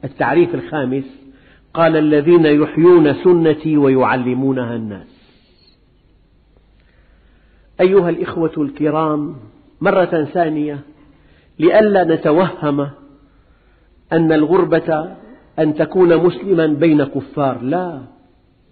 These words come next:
الغربة أن تحس بالغربة وأنت بين المسلمين، وأنت في مجتمع مسلم، وأنت في مجتمع يؤدي الصلوات،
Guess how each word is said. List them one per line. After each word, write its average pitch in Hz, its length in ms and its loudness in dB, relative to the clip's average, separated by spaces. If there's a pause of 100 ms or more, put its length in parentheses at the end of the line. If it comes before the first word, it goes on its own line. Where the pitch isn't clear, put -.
(1000)
الغربة 190 880 2
أن 170 220 0
تحس 180 440 -2
بالغربة 175 680 2
وأنت 175 400 2
بين 175 300 2
المسلمين، 156 840 -4 (600)
وأنت 214 300 2
في 214 200 2
مجتمع 202 500 0
مسلم، 131 680 -6 (440)
وأنت 214 300 2
في 214 200 0
مجتمع 208 460 2
يؤدي 196 460 2
الصلوات، 185 760 -6